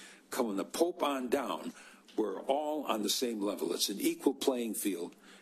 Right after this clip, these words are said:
in the eyes of God. And so we gotta take care of each other in the same way. And I think, uh,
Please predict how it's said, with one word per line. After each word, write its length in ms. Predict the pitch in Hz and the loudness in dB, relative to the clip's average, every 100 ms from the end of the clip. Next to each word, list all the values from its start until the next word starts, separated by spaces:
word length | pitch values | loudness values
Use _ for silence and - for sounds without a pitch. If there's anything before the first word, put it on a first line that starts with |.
| - | -2
in 100 | 98 | 0
the 140 | 104 | 0
eyes 240 | 107 104 | 2 0
of 80 | 98 | 0
God. 260 | 101 101 85 | 0 0 0
And 80 | 85 | 0
so 140 | 107 | 0
we 80 | 98 | 2
gotta 200 | 113 107 | 0 0
take 260 | - 123 | 0 0
care 280 | - 185 170 | 2 2 2
of 80 | 120 | 0
each 200 | 98 85 | -2 0
other 220 | 98 90 | 0 0
in 240 | 95 - 95 | -2 0 2
the 80 | 87 | 2
same 340 | - 104 87 | 0 0 0
way. 300 | 87 80 98 - - - - - - - - | 0 -2 -8 -14 -20 -20 -16 -12 -10 -10 -4
And 140 | 101 98 | -2 0
I 100 | 101 | 0
think, 380 | - 120 104 - - | 0 0 -2 -8 -2
uh, 260 | 95 87 | -2 -2